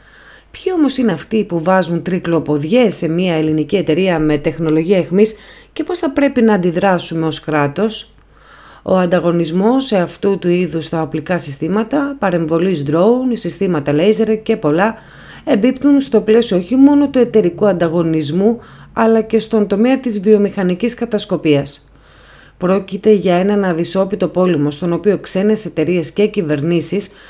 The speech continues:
κάνουν τα πάντα για να αποκτήσουν αυτό που θέλουν με κάθε τρόπο. Χωρίς να πούμε πολλά και επικαλούμενοι δηλώσεις του κυρίου Σούκου,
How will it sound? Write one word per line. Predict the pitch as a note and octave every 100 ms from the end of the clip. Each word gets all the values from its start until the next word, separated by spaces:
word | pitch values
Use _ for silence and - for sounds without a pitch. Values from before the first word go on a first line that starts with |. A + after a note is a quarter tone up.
| - _
κάνουν | - A3+ B3+ B3
τα | A3
πάντα | G#3+ G3 D3
για | D3
να | D3+
αποκτήσουν | C#3+ C#3+ - G#3 - D3+
αυτό | - C#3+ G#3+
που | F3+
θέλουν | D3+ A3+ C4 A#3+
με | F3+
κάθε | - F#3
τρόπο. | D#3+ D#3 C#3+ C#3+ C#3 - _ _ - - -
Χωρίς | - G3+ G#3
να | F#3
πούμε | E3 D#3+ D3+
πολλά | D3 D3 C#3
και | C#3+ G3+
επικαλούμενοι | G3+ G#3+ G3+ G#3 G#3 G3
δηλώσεις | E3 F3 F#3+ F#3 - E3+ D#3
του | F3 D3+
κυρίου | E3 E3+
Σούκου, | E3+ - D#3 F#3 A3+